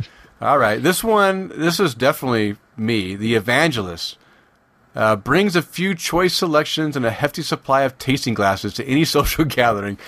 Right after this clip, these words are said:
just hoping to win a couple converts. What? You weren't planning on drinking a fifteen percent A B V Russian Imperial Stout at your nephew's christening? Uh, I'm not that bad. I won't, I don't bring craft beer to,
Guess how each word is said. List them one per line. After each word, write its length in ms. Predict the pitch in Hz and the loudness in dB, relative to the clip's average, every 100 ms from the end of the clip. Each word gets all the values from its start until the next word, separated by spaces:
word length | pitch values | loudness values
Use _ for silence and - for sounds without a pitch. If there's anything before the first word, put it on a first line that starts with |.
| - - | -18 -2
just 220 | 180 - | -2 -2
hoping 500 | - 175 214 226 214 | -2 0 2 0 2
to 80 | 214 | 0
win 400 | 180 180 110 104 - - | 2 2 0 -4 -14 -4
a 80 | 139 | -2
couple 340 | - 160 175 | 0 0 0
converts. 640 | - 135 139 98 98 - - - - - | 0 0 0 -2 -8 -10 -20 -20 -20 -12
What? 280 | 110 170 233 _ _ _ | -2 0 0 _ _ _
You 140 | 123 127 | -2 0
weren't 180 | 175 | 0
planning 320 | - 123 160 196 | 0 2 4 4
on 80 | 156 | 2
drinking 380 | 175 185 - | 2 0 2
a 100 | 143 | 0
fifteen 440 | 123 165 170 185 180 | 2 -2 0 0 2
percent 340 | 170 - 175 | 2 2 -2
A 140 | 127 151 | 2 0
B 140 | 180 | 0
V 280 | 139 151 175 | 0 2 2
Russian 360 | 120 139 139 165 | 2 2 2 -2
Imperial 320 | 135 151 165 | 2 2 2
Stout 320 | - 127 160 | 0 0 2
at 140 | 156 139 | 0 0
your 80 | |
nephew's 480 | 131 139 - 160 143 | 2 2 2 -4 -4
christening? 560 | - 180 170 320 359 - - - - - - - _ | 0 -2 0 -4 -4 -4 -12 -20 -20 -20 -20 -20 _
Uh, 680 | 311 359 320 202 190 - - - | -4 0 2 2 0 -6 -8 -2
I'm 100 | 214 | 0
not 200 | 220 196 135 | 2 0 2
that 220 | 127 107 | 0 0
bad. 300 | 92 82 92 | -4 -4 0
I 120 | 131 | 0
won't, 280 | 165 143 131 _ _ | 2 0 -4 _ _
I 100 | 156 | 0
don't 200 | 175 139 | 0 -2
bring 480 | 127 131 131 123 117 - - - | 0 2 4 2 -2 -8 -20 -20
craft 340 | - 131 117 - | -2 0 0 -2
beer 280 | 120 117 110 | 0 2 0
to, 420 | - 113 104 104 | -4 -2 -2 -4